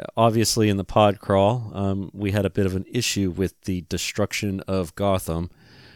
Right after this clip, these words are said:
Um, let's talk these plans.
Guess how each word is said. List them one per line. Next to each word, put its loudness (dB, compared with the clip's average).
Um, -4
let's -2
talk 4
these -2
plans. -2